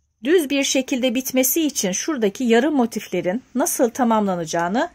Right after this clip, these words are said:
göstermiştik. Ve sonrasında bu örneği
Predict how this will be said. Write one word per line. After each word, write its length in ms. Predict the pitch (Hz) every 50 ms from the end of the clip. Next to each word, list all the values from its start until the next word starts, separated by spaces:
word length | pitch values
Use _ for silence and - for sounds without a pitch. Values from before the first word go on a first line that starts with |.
| _ _ _ _ _ -
göstermiştik. 880 | 247 226 220 - - 185 160 147 117 - - - - - - - _ -
Ve 80 | 247 254
sonrasında 800 | - - 381 370 359 311 302 - - 240 202 185 180 170 185 - - _ - _ _ - _ _ _ _ _ _ _ _ _ _ -
bu 200 | 240 311 311 -
örneği 540 | 294 320 330 320 320 320 311 302 302 320